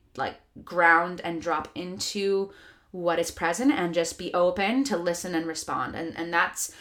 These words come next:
those are the principles that I learned throughout my time in college. And I was really finding those parallels between acting and meditation or acting and yoga and realizing that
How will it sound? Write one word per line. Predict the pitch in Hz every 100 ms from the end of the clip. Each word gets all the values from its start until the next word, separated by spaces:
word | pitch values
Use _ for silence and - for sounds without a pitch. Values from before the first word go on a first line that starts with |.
| -
those | - 233
are |
the | 214
principles | 220 220 214 196 185
that | 160
I | 165
learned | 170 170 165
throughout | 175 143
my | 147
time | - 180 170
in | 165
college. | 240 254 190 180 - - - - -
And | 226
I | 220
was | 220
really | 240 247
finding | 240 208 196 185
those | 175
parallels | - 180 170 170 170
between | 180 - 165 160 156
acting | - 151 - 160 160
and | 160
meditation | 190 - 381 - 170 -
or | - 165
acting | - - 208 214
and | 240
yoga | 339 214 170
and | 151 185 185 170
realizing | 220 247 220 208 185
that | 175 175